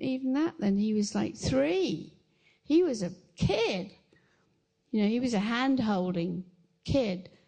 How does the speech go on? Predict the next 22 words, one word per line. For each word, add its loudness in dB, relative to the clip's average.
in 2
those 2
days. -2
And, 2
um, 0
it 0
was 2
just -6
like, -4
gobsmacking, -2
but -4
God 2
wanted 2
me 2
to -2
go 0
to -6
Los 0
Angeles 0
to -4
get 2
away. 0